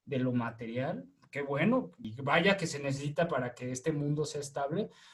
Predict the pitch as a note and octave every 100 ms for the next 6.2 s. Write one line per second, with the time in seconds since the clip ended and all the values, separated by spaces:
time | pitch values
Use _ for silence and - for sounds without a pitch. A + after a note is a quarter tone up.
0 | - - C3 E3+ G#3 F3 F3+ A3+ F3 D3
1 | F3+ F#3+ E3+ F3 F3+ G#3+ G3 F3 D3+ E3
2 | F#3 F#3 F#3 - - - _ C3+ C3+ C#3
3 | - E3 E3+ F3+ - - _ _ D#3+ C3
4 | C3+ C#3 C#3 - E3 F3+ E3+ D3+ - F#3
5 | F3+ - D3 C3 D3 C#3+ D3+ D3+ E3+ -
6 | A2+